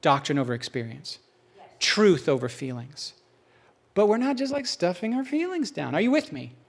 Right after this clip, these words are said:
Speaker 2: Yes.
Speaker 1: Am I making sense today?
Speaker 2: Yes.
Speaker 1: So, four things from this passage. Number one, he doesn't understand what he feels. Wow, praise God for that. You ever been there? Show of hands. You don't understand what you feel?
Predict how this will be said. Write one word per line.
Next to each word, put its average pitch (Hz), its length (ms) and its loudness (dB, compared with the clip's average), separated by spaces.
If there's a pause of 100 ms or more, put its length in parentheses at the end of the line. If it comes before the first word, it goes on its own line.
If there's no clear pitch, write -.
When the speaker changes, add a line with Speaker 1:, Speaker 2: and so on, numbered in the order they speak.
(140)
Speaker 2:
Yes. - 160 -16 (400)
Speaker 1:
Am 208 100 4
I 262 80 8
making 311 260 6
sense 262 280 4
today? 131 360 2 (200)
Speaker 2:
Yes. - 120 -20 (460)
Speaker 1:
So, 170 320 8 (100)
four 220 220 10
things 214 240 4
from 190 140 0
this 160 160 0
passage. 147 340 2
Number 180 160 6
one, 185 160 8
he 175 100 2
doesn't 190 360 8
understand 185 440 4
what 202 100 8
he 214 60 6
feels. 240 520 0 (500)
Wow, 139 340 6
praise 151 300 0
God 135 300 0
for 147 100 -6
that. 110 380 -4 (880)
You 165 80 6
ever 185 140 8
been 208 180 6
there? 240 220 6
Show 220 200 8
of 202 60 8
hands. 208 380 0
You 180 60 0
don't 165 280 8
understand 190 560 2
what 185 160 0
you 180 80 -2
feel? 160 480 -2